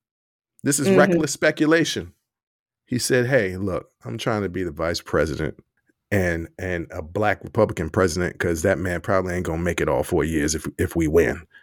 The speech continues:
Speaker 1: So that means I could be president.
Speaker 2: The last person.
Speaker 1: And I'm, and I'm gonna, I'm gonna make you the first lady.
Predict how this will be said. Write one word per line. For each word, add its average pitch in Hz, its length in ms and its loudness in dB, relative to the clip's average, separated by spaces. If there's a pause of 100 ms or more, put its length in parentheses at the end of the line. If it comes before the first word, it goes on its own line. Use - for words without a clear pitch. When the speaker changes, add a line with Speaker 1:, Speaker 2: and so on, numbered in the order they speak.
Speaker 1:
So - 140 0
that 90 120 4
means 90 200 0
I 78 80 2
could 76 120 -8
be 95 140 -4
president. 76 480 -2 (200)
Speaker 2:
The 175 140 6
last 170 580 4
person. 139 360 0
Speaker 1:
And 95 160 2
I'm, 98 220 2
and 98 200 0
I'm 98 140 0
gonna, 92 220 0 (260)
I'm 104 100 -2
gonna 98 200 0
make - 200 4
you 110 60 0
the 90 80 0
first 98 320 0
lady. 95 420 -2